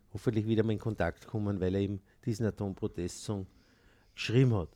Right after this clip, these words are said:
und eigentlich, ja, für die Anti-Atom-Bewegung in Österreich. Zurück zur Fukushima. Äh,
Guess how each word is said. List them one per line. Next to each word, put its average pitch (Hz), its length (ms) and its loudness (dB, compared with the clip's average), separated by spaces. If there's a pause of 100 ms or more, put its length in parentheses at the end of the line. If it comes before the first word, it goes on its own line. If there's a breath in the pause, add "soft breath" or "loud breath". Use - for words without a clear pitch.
(200)
und 104 300 -8
eigentlich, 104 520 -2 (100)
ja, 90 220 -4 (200)
für 104 400 2 (260)
die 107 80 -2
Anti-Atom-Bewegung 92 840 -4
in 104 240 -8 (580 soft breath)
Österreich. 90 760 -4 (800 soft breath)
Zurück - 360 4
zur 160 320 12
Fukushima. 156 1120 4 (1000 soft breath)
Äh, 131 520 8